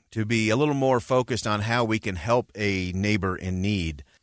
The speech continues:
Well, those are just two examples of what we highlighted at the U N Civil Society Conference here in Utah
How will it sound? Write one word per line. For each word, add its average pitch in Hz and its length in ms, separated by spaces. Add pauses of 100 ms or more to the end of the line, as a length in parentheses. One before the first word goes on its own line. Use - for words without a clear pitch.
(140)
Well, 127 140
those 143 180
are 120 60
just 110 260
two 135 360
examples 104 680
of 98 140
what 117 180
we 117 160
highlighted 98 680
at 87 180
the 104 100
U 117 280
N 117 160
Civil 147 280
Society 127 460
Conference 131 420
here 127 200
in 110 220
Utah 127 460